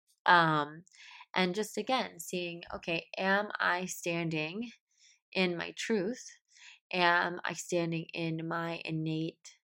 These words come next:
knowing of my worth that I deserve, you know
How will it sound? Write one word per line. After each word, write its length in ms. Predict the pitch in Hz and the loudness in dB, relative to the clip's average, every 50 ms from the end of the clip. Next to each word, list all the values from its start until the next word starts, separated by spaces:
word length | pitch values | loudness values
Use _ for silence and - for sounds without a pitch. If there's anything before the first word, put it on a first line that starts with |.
| _ _ _ _ _ _ | _ _ _ _ _ _
knowing 760 | - 165 170 170 170 165 165 160 156 - 170 208 240 254 233 - _ _ _ - - - _ _ _ | -6 -2 0 2 4 4 4 2 2 0 -2 -4 -6 -10 -12 -16 _ _ _ -20 -20 -20 _ _ _
of 180 | - 165 160 165 | 0 0 0 0
my 180 | 165 156 151 | -2 -4 -4
worth 420 | 151 143 143 - - 202 214 196 - _ | -4 -4 -4 -4 -2 -4 -6 -8 -8 _
that 180 | 165 156 160 - - | -4 -4 -4 -4 0
I 460 | - 175 160 165 170 165 165 160 160 - - 170 | 2 2 2 2 0 -4 -4 -4 -6 -8 -10 -10
deserve, 760 | - 165 156 151 156 160 160 156 151 151 160 196 226 233 214 - - _ _ _ _ _ _ _ _ _ _ _ _ | -8 -8 -8 -6 -4 -4 -2 -2 0 0 0 0 0 -2 -6 -10 -18 _ _ _ _ _ _ _ _ _ _ _ _
you 140 | - 180 175 | -8 -6 -4
know 440 | 165 160 151 147 147 156 160 160 - | -2 -2 -2 -2 -2 -2 -4 -6 -10